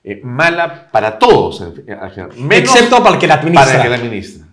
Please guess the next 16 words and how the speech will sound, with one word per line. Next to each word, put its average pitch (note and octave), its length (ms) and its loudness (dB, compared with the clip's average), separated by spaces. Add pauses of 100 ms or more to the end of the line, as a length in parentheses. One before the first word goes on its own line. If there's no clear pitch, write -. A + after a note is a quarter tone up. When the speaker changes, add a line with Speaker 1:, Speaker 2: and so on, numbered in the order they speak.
(340)
Speaker 2:
Porque, C3+ 240 -8
claro, C3 280 0
entonces G2 240 -12
tienes D#3 180 -4
sueldos, G#3 380 -2
entonces F3 220 -10
tienes F3+ 200 -6
una D#3 420 -8
ca-, F3 320 -12
una D3 200 -10
Speaker 1:
Una D#3+ 100 -8
Speaker 2:
casta, G3+ 300 4
Speaker 1:
casta. - 440 -2 (140)
Speaker 2:
tienes C#3 140 -6
una A3+ 160 0
casta A3 500 0